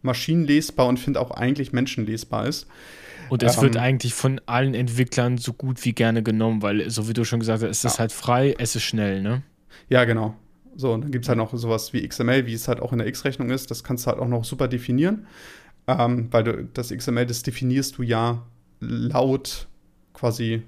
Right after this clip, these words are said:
Speaker 1: Architektur oder laut Struktur. Und bei json kannst du halt alles reinklatschen, wie du das möchtest. Du hast da keine,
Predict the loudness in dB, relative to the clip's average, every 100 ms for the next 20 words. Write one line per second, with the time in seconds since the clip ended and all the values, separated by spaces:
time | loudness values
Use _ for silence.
0 | -12 -20 -6 -2 -2 -2 -4 -2 0 4
1 | 4 4 2 -2 -8 -6 2 2 2 -4
2 | -10 -4 0 4 4 4 4 2 2 0
3 | 0 0 0 0 0 0 0 -2 -2 -4
4 | 0 0 2 0 0 -2 -4 -2 -2 -2
5 | 0 0 0